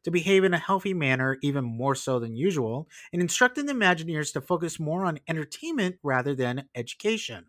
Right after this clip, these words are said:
The vibe should be positive and upbeat rather than judgmental,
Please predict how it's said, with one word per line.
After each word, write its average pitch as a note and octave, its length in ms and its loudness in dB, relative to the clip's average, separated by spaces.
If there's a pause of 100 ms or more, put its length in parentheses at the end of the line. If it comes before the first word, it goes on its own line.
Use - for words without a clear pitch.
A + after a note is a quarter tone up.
The E3 80 4
vibe F3+ 380 4
should F3 180 0
be D#3 120 -6
positive B3+ 600 2
and C3 100 -2
upbeat A3+ 480 -2 (220)
rather E3+ 320 6
than D3 220 0
judgmental, F#3+ 680 0